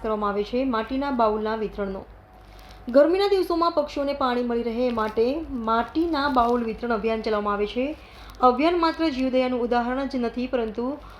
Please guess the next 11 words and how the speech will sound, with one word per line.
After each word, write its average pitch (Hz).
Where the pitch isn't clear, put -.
પ્રાણી 277
સંરક્ષણ 311
અને 262
પર્યાવરણ 240
સંરક્ષણ 226
માટે 220
પણ 269
મદદરૂપ 220
સાબિત 202
થાય 208
છે. -